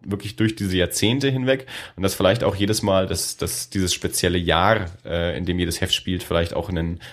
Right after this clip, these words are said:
so einen Kernfilm oder so hatte, wo, wo irgendwie sowas passiert ist.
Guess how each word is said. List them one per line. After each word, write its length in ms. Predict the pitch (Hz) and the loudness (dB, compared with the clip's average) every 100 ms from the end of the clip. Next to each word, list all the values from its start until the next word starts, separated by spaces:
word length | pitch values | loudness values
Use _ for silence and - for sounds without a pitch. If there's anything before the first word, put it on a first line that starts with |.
| - | -10
so 100 | - | -4
einen 140 | 85 | -4
Kernfilm 760 | - - 90 95 - 90 87 85 | 0 2 4 2 2 2 2 0
oder 220 | 80 76 | 0 0
so 240 | 76 73 | 0 0
hatte, 280 | - - 85 | -2 2 0
wo, 280 | 80 78 67 | 0 -4 -2
wo 160 | 82 71 | -4 0
irgendwie 280 | 87 87 | 0 2
sowas 340 | 82 90 80 - | 2 2 0 -2
passiert 400 | 85 - 101 98 | -4 0 0 0
ist. 240 | 76 - | -6 -8